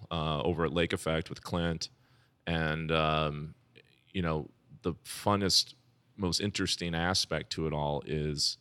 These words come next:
tasting 'em. So we tasted it last week, you know, and I mean, it's just amazing how it changes, and it's very sudden sometimes, the change, whereas, you know, it tastes the same for months,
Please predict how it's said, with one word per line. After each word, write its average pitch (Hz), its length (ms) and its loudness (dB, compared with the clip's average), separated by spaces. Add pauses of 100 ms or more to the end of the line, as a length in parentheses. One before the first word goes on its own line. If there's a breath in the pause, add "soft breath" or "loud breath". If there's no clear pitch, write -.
(260)
tasting 78 440 -2
'em. 67 140 -10 (260)
So 76 300 0
we 78 140 0
tasted 107 340 8
it 101 100 6
last 98 320 6
week, 95 280 2
you 95 60 0
know, 92 260 4
and 80 100 0 (600 soft breath)
I - 40 -10
mean, 110 120 0
it's 104 120 2
just - 140 2
amazing 98 500 4
how 87 240 2
it 80 80 -2
changes, 101 760 4
and 98 140 4
it's 98 120 0
very 139 220 8
sudden 147 380 8
sometimes, 80 560 4
the 76 60 -4
change, 82 460 0
whereas, 90 380 6
you 104 100 -2
know, 92 120 2
it 95 80 -2
tastes 120 240 6
the 95 60 0
same 120 300 4
for 95 160 0
months, 104 560 2